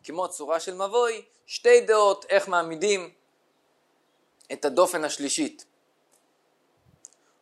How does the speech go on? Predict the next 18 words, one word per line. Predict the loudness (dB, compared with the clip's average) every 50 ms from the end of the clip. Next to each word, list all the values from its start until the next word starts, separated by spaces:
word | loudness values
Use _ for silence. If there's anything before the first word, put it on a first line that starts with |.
| _ _ _ _ _ _ _ _ _ _ 2
או | 6 8 10 10 8
לכל | 8 6 2 4 4 6 6 6
רוח | 4 6 8 8 8 8 4
שירצה, | -2 -8 -6 -6 -6 -8 -6 -2 0 0 0 0 -2 -6 -12 _ _ _ _ _ _ _ _ _ _ _ _
או | 6 8 8 8 8 8 6 4 2 0 -2 -10 _ _ _ _
עושה | -8 -6 -4 0 2 4
אותה | 4 4 4 6 6 8 8 8 6 4 2 -4 -10
קצת | -2 0 0 0 0
יותר | 0 2 2 2
מארבעה | 2 2 0 0 4 4 4 4
טפחים | 4 2 0 0 0 -2 -2
ומעמיד | -2 -2 -2 0 0 -2 -4
אותה | -2 0 2 2 2
בפחות | 2 0 0 0 -2
משלושה | -4 -4 -8 -10 -6 -4 -4
טפחים | -4 -4 -8 -10 -10 -8
סמוך | -8 -8 -10 -8 -4 -2
לדופן. | -2 -2 -2 -6 -10 -10 -14